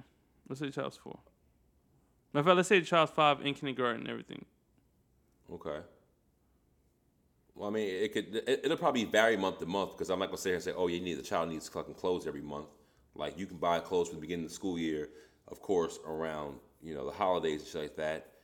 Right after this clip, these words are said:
Speaker 2: Different things. I mean, they may need extra money for, let's say, a field trip or something like that.
Speaker 1: So if they
Speaker 2: But
Speaker 1: didn't,
Speaker 2: then
Speaker 1: if
Speaker 2: again,
Speaker 1: they
Speaker 2: if
Speaker 1: didn't spend all the money in September, or they didn't spend all the money in, j-, let's say they have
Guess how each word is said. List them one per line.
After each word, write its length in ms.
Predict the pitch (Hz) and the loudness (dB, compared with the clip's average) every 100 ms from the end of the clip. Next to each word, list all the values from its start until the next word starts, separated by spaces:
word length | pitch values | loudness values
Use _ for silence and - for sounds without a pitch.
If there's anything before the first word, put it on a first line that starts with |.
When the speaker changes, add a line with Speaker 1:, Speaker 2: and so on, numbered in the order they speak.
| _ _ _ _ - | _ _ _ _ -4
Speaker 2:
Different 300 | 107 87 - | -4 -4 -2
things. 280 | 98 82 87 | -2 -2 -4
I 40 | |
mean, 140 | 87 | 0
they 120 | 85 101 | 4 4
may 200 | 101 101 | 4 2
need 320 | 92 92 85 - | 0 -4 -6 -6
extra 260 | 95 - | -6 -4
money 180 | 92 90 | -4 -4
for, 260 | 85 92 85 | -4 -2 0
let's 160 | 82 78 | 0 -2
say, 120 | 82 | -2
a 60 | |
field 340 | 76 113 117 - | -2 -2 -2 -2
trip 160 | 95 | -8
or 60 | 69 | -10
something 240 | - 76 | -10 -8
like 140 | 71 71 | -8 -6
that. 320 | 73 87 - | -4 -4 2
Speaker 1:
So 140 | 165 | 6
if 60 | 160 | 6
they 100 | 175 | 6
Speaker 2:
But 40 | 185 | 6
Speaker 1:
didn't, 100 | 180 | 4
Speaker 2:
then 120 | 156 | 2
Speaker 1:
if 40 | 156 | 2
Speaker 2:
again, 200 | 147 92 | 4 6
Speaker 1:
they 80 | 170 | 6
Speaker 2:
if 40 | |
Speaker 1:
didn't 140 | 190 185 | 4 0
spend 260 | - 180 | 0 0
all 200 | 151 160 | 2 0
the 60 | 156 | 0
money 260 | 151 147 | 0 0
in 460 | 139 - 127 123 127 - _ _ _ _ _ | 0 0 0 -2 -8 -16 _ _ _ _ _
September, 640 | - 139 135 175 170 123 120 - _ _ _ _ _ _ _ | 0 0 2 2 2 0 -2 -8 _ _ _ _ _ _ _
or 140 | 123 131 | 2 6
they 80 | |
didn't 220 | 151 147 139 | 6 4 0
spend 220 | - 139 | -2 2
all 160 | 135 135 | 2 2
the 60 | |
money 300 | 131 131 117 | 0 0 0
in, 340 | 123 123 120 120 _ _ _ _ _ _ _ _ _ _ | -2 -4 -6 -10 _ _ _ _ _ _ _ _ _ _
j-, 120 | - 135 | 0 4
let's 160 | 165 | 6
say 100 | 185 | 6
they 100 | 160 | 6
have 240 | 147 147 | 8 6